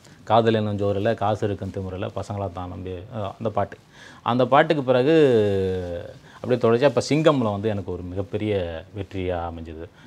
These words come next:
"காதல் வந்தாலே", "Stole My Heart", "நானே இந்திரன் நானே சந்திரன்" பாடலா இருக்கட்டும். அதுக்கு பிறகு, அ, சிங்கம் ரெண்டுலயும் எல்லா பாடல்களும் எழுதியிருந்தேன். அது மாதிரி எனக்கு அவர்கிட்ட தொடர்ச்சியா வேங்கையிலேருந்து,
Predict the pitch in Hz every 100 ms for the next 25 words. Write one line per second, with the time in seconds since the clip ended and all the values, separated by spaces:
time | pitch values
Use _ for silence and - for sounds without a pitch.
0 | - 95 101 101 95 92 90 87 90 -
1 | - 92 92 90 87 82 - 92 90 98
2 | 95 90 90 87 90 87 90 82 82 87
3 | 82 92 85 82 85 85 92 - - -
4 | 98 98 104 98 92 90 87 - 101 92
5 | 82 107 120 117 95 87 - 107 123 131
6 | 104 101 98 98 95 98 95 92 95 90
7 | 85 110 - - - 165 180 196 190 147
8 | 127 117 110 123 120 110 107 - 110 101
9 | 104 104 98 95 90 95 98